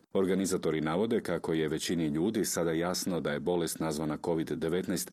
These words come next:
zloupotrebljena u svrhu političkih ciljeva koji obuhvaćaju provođenje čitavog raspona mjera i poteza koji nanose neviđene štete čovjeku i ljudima,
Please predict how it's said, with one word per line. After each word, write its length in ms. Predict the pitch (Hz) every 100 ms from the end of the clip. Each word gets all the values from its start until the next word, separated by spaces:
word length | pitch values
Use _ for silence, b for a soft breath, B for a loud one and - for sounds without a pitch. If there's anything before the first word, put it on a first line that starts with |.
| -
zloupotrebljena 920 | 78 73 82 73 98 101 127 78 71 71
u 60 |
svrhu 360 | - 104 - 90
političkih 640 | 87 90 - - 82 -
ciljeva 440 | - 110 135 117 95
koji 320 | 104 95 87
obuhvaćaju 800 | 92 78 117 - 113 107 98 -
provođenje 560 | 110 117 90 87 82 -
čitavog 440 | - 151 127 90
raspona 480 | 87 104 - 95 78
mjera 320 | 76 95 107
i 80 | 80
poteza 540 | - 98 110 110 90 87
koji 220 | 78 71
nanose 480 | 87 101 87 85 76 -
neviđene 580 | 92 110 92 87 73 73
štete 480 | - 117 117 101 -
čovjeku 440 | - 85 85 -
i 40 | 82
ljudima, 440 | 82 92 85 76